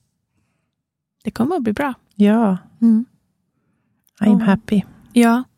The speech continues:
Speaker 1: jag med. Och jag hoppas att, eh, de som har, är så fina och har lyssnat väldigt troget på oss nu
Speaker 2: Mm.
Speaker 1: innan också kan tycka att det här kan bli spännande. Vi
Speaker 2: Ja.
Speaker 1: hoppas det.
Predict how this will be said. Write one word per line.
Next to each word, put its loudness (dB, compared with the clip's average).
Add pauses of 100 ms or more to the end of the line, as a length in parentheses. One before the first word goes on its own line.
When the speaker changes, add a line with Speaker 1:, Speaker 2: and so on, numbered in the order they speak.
(140)
Speaker 1:
jag 2
med. 2 (760)
Och 0
jag 2
hoppas -2
att, -6
eh, -2 (500)
de 0
som -2
har, -2 (880)
är 2
så -2
fina 0
och -2
har -2
lyssnat -2
väldigt -2
troget -4
på -8
oss -8
nu 0
Speaker 2:
Mm. 4
Speaker 1:
innan 0 (460)
också -8
kan -6
tycka -6
att -14
det -4
här 0
kan -4
bli -4
spännande. -2 (240)
Vi 4
Speaker 2:
Ja. 2 (440)
Speaker 1:
hoppas -4
det. -14